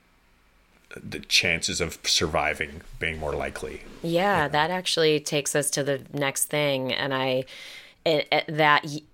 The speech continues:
Speaker 2: you being a leader and you at, through all of your experiences and all the ups and downs, and you certainly as a human, you as a base jumper, you as a,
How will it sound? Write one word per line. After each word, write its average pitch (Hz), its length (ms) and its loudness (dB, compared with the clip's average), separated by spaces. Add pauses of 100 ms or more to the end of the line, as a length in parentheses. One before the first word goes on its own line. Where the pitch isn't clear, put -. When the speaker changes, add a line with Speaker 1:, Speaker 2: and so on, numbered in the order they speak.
Speaker 2:
you 165 340 4
being 147 340 2
a 135 120 4
leader 131 840 4 (320)
and 139 800 2 (320)
you 156 720 4 (160)
at, 143 320 4
through 170 540 2
all 147 200 6
of 135 140 2
your 139 160 4
experiences 139 1040 2
and 135 160 2
all 147 240 2
the 139 200 0
ups - 300 2
and 135 160 -4
downs, 135 560 2
and 131 380 -2
you 147 260 2
certainly 139 440 0
as 127 140 -2
a 131 60 0
human, 147 720 4
you 139 180 2
as 135 140 4
a 135 60 -2
base 143 420 2
jumper, 135 480 0
you 135 240 2
as 131 220 2
a, 127 260 2